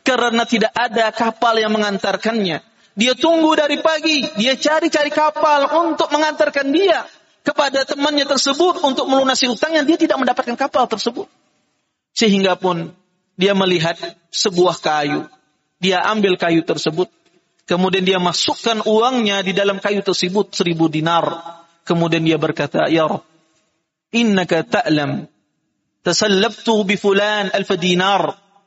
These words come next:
Wahai Tuhanku, sesungguhnya engkau tahu,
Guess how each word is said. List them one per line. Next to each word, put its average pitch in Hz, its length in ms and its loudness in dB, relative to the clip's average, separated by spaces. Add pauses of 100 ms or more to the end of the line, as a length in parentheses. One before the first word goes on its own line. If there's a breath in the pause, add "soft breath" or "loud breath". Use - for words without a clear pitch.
Wahai 170 320 0
Tuhanku, 156 560 -4 (480)
sesungguhnya 196 640 0
engkau 190 320 0
tahu, 180 400 2